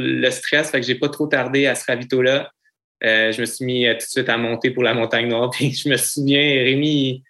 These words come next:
il filmait la course, fait qu'il, il est parti avec moi, là, quelques minutes. Je me souviens, il dire, c'est comme, Hey, on dirait que, on dirait que je suis comme un handicapé en ce moment, là, parce que c'était vraiment difficile de monter, là, j'avais, tu sais, tu regardes dans, dans la vidéo, finalement, je cours quand même correct, là, mais dans ma tête à moi, j'avais l'impression, là, d'être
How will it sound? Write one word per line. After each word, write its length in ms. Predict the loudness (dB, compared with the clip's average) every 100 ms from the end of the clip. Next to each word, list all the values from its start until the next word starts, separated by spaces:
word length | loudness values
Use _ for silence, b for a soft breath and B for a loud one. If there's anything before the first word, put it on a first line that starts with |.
| _
il 100 | -6
filmait 280 | 0 2 4
la 140 | 4 2
course, 240 | 0 0
fait 120 | -4
qu'il, 120 | -2
il 360 | -2 -2 -2 -2
est 80 | -2
parti 260 | -2 0
avec 160 | 0 0
moi, 200 | 0 0
là, 260 | 2 2 0
quelques 280 | 0 0
minutes. 340 | 0 -2 -4 -6 _ _ _ _
Je 100 | 0
me 60 | 0
souviens, 280 | 2 2
il 140 | 4 2
dire, 280 | 2 2 0
c'est 80 |
comme, 220 | -4 -6 0
Hey, 300 | 2 2 0 -4
on 80 | -4
dirait 240 | -2 0
que, 320 | 2 2 0 -4 _ _ _ _ _ _ _
on 80 | -4
dirait 180 | 0 0
que 40 |
je 60 | -2
suis 100 | -4
comme 160 | -2
un 180 | 0 0
handicapé 580 | 0 -2 0 0 0 0
en 120 | -2
ce 100 | -2
moment, 140 | -2 0
là, 100 | 0
parce 120 | 0
que 100 | -2
c'était 220 | 0 0
vraiment 680 | 0 -4 -2 0 2 0 -2
difficile 600 | -2 -4 -6 -6 0 2
de 60 | 2
monter, 400 | 2 0 2 2
là, 100 | 2
j'avais, 340 | 2 0 -4 _ _ _ _ -20 -4
tu 140 | -2 -2
sais, 60 |
tu 140 | -2 -2
regardes 320 | 2 2 2
dans, 80 | 0
dans 180 | 0 0
la 20 |
vidéo, 300 | 0 0 0 0
finalement, 280 | -4 -4 -4
je 80 | -2
cours 180 | -2 0
quand 160 | 0
même 160 | 0 0
correct, 340 | 0 0 0
là, 120 | -2
mais 140 | -2 -2
dans 280 | 0 0 0
ma 160 | 0
tête 240 | 0 0 0
à 120 | -2
moi, 180 | -2 -2
j'avais 180 | 0 0
l'impression, 600 | -2 -2 0 0 -2 -2
là, 160 | 0
d'être 320 | 2 2 0